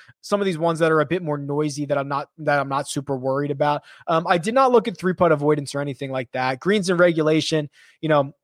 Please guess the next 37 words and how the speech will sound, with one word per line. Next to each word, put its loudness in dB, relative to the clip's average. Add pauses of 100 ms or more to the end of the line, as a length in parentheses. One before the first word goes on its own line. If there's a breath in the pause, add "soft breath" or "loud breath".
(140)
that's 2
kind 0
of -2
a -2
flawed 4
stat. 0 (420)
Gets -4
lumped -2
in -4
with, -8
you -10
know, -6
I'd, -4
I'd -2
much 2
prefer -2
to -6
do -4
approach 2
and, -6 (100)
and -10
things -4
like -4
that. -6
So 2 (240 loud breath)
no, 6
I, 4
I, -2
I -6
haven't. -10 (1300 soft breath)
"Currently 4
first 2
in 0
my 4
one 4
and 0
done, 0